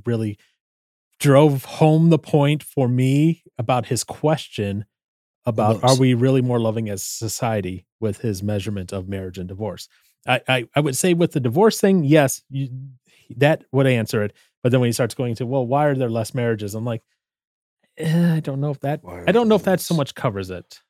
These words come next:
Speaker 1: that answer."
Speaker 2: Oh, well,
Speaker 1: You
Speaker 2: I
Speaker 1: know,
Speaker 2: mean,
Speaker 1: answers that
Speaker 2: that
Speaker 1: question.
Speaker 2: in and of itself, I mean, not
Speaker 1: If he was, if he was,
Speaker 2: wholly,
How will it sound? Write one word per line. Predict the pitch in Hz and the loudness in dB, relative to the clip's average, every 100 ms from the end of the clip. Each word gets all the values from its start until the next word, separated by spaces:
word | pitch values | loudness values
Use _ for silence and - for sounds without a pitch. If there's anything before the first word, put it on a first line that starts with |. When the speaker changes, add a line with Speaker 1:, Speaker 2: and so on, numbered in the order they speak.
| _ | _
Speaker 1:
that | 107 98 | -6 -6
answer." | 92 85 - - _ _ _ _ _ - | -6 -10 -14 -18 _ _ _ _ _ -6
Speaker 2:
Oh, | 147 127 120 113 104 92 | 0 4 4 2 0 -4
well, | 143 180 | 2 6
Speaker 1:
You | 160 | 8
Speaker 2:
I | |
Speaker 1:
know, | 143 | 8
Speaker 2:
mean, | 143 | 8
Speaker 1:
answers | 143 143 131 | 4 2 6
that | 165 | 6
Speaker 2:
that | 156 | 6
Speaker 1:
question. | 131 147 | 6 6
Speaker 2:
in | 131 | 4
and | |
of | 120 104 | 2 0
itself, | 92 - - 180 180 - - _ _ _ 107 | -6 -8 -4 2 2 2 -14 _ _ _ -6
I | |
mean, | 101 | -4
not | 101 101 - _ _ _ | -2 -4 -8 _ _ _
Speaker 1:
If | 127 | 0
he | 185 | 4
was, | 190 175 156 - | 6 6 2 2
if | 151 | 4
he | |
was, | 170 175 147 | 6 6 4
Speaker 2:
wholly, | 113 87 90 | 2 -2 -8